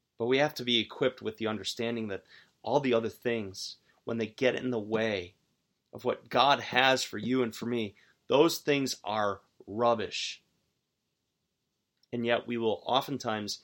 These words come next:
exchange righteousness for rubbishness, if that's a word.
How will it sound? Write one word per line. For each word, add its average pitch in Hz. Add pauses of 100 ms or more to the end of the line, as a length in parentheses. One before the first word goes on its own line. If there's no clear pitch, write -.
(260)
exchange - (220)
righteousness - (1200)
for 110 (100)
rubbishness, 101 (520)
if -
that's 107
a 101
word. 90